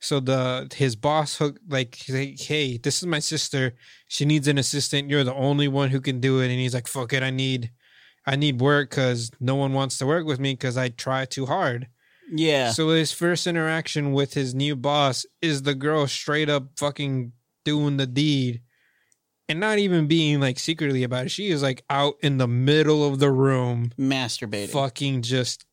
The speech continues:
Speaker 1: rubbing the shit out of herself. And the dude, like, closes the door and he's like, "What the fuck? Maybe, maybe she'll stop," and then opens back up and no, she's still going. And then when she explains it, she's like,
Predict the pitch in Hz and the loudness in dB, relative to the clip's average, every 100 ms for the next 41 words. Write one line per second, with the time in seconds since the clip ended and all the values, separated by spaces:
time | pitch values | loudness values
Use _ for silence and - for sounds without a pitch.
0 | _ - 123 120 139 139 135 127 123 - | _ -8 -4 2 4 4 0 0 -2 -2
1 | 143 131 127 123 120 123 - 123 117 120 | -4 -2 -2 -2 -2 -2 -4 -6 -8 -10
2 | - _ _ _ _ - 147 147 123 156 | -16 _ _ _ _ -4 0 2 6 6
3 | 160 139 - 170 156 147 135 131 139 143 | 6 4 2 4 4 4 0 2 4 4
4 | 143 143 _ _ _ _ _ _ - 143 | 2 0 _ _ _ _ _ _ -2 2
5 | 143 135 127 143 135 - 147 123 143 147 | 2 2 0 -2 -4 0 0 2 2 4
6 | 156 139 151 160 147 156 - 165 151 143 | 2 2 2 4 2 2 2 4 2 2
7 | 135 147 151 139 143 135 139 - 147 131 | -2 0 0 0 0 0 0 2 0 2
8 | 131 143 143 139 - 147 135 139 135 131 | 2 2 0 -2 -2 0 2 2 2 -2
9 | 127 _ - - - 135 139 135 151 131 | -6 _ -20 -14 -2 0 2 2 0 0
10 | - - 147 147 127 135 135 127 135 127 | -4 -2 -2 0 0 -2 -2 -4 -2 -2
11 | 123 | -4